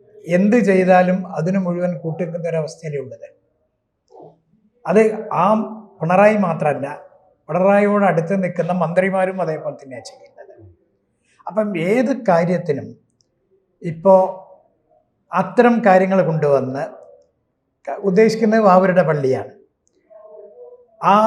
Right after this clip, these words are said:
അങ്ങനത്തെ ഒരു സംഗതി ചരിത്രത്തിലില്ല. അത് പലരും പറയുന്നത് ശരിയാ, വിശ്വ ഹിന്ദു പരിഷത്തിൻ്റെ നേതാക്കന്മാർ അത് പറയുന്നുണ്ട്. ശരിയാണത്, അവര് പറയുന്നത് ശരി തന്നെയാണ്. ഇതിലൊന്നും ഉണ്ടായിരുന്നില്ല. അപ്പോ അവിടെ വെച്ചിട്ട് ഞാൻ ചോദിക്കട്ടെ, അവിടെ ഇടുന്ന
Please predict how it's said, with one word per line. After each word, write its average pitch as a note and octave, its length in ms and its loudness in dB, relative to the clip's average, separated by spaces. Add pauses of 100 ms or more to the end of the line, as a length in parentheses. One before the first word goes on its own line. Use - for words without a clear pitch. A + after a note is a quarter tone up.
(640)
അങ്ങനത്തെ G#3 320 0
ഒരു G3+ 160 2
സംഗതി G3 220 -2
ചരിത്രത്തിലില്ല. G3+ 680 -2 (1120)
അത് G3 220 0 (760)
പലരും G#3 300 2
പറയുന്നത് G#3 360 2
ശരിയാ, G3+ 220 2
വിശ്വ E3 180 0
ഹിന്ദു G3+ 180 0
പരിഷത്തിൻ്റെ F#3+ 520 -6
നേതാക്കന്മാർ F3 600 -4
അത് D#3+ 160 -6
പറയുന്നുണ്ട്. C3 480 -8 (1080)
ശരിയാണത്, G#3+ 580 2
അവര് F3 220 -4
പറയുന്നത് G3 340 -4
ശരി G3+ 200 -2
തന്നെയാണ്. E3+ 340 -8 (800)
ഇതിലൊന്നും A3 440 4
ഉണ്ടായിരുന്നില്ല. G3 500 2 (300)
അപ്പോ E3+ 140 2 (280)
അവിടെ G3+ 240 6
വെച്ചിട്ട് F3 300 -4 (100)
ഞാൻ F#3+ 180 -4
ചോദിക്കട്ടെ, D#3+ 440 -4 (1200)
അവിടെ G3+ 240 2
ഇടുന്ന F#3 200 0